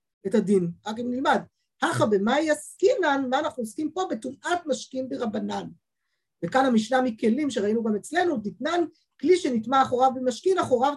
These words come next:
טמאים, תוכו, גנו ואוזנו וידיו טהורים. נטמע תוכו כולו טמא.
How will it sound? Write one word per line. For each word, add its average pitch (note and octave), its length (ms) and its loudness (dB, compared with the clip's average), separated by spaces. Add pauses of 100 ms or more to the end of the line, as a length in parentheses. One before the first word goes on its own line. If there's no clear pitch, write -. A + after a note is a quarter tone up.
טמאים, D#4 560 -2
תוכו, B3 460 -2
גנו A3 240 2 (120)
ואוזנו A#3 520 -4
וידיו C4+ 280 -2 (100)
טהורים. A3 440 2 (380)
נטמע G#3+ 260 -2
תוכו G4+ 380 0
כולו E4+ 220 4 (100)
טמא. D4 200 -2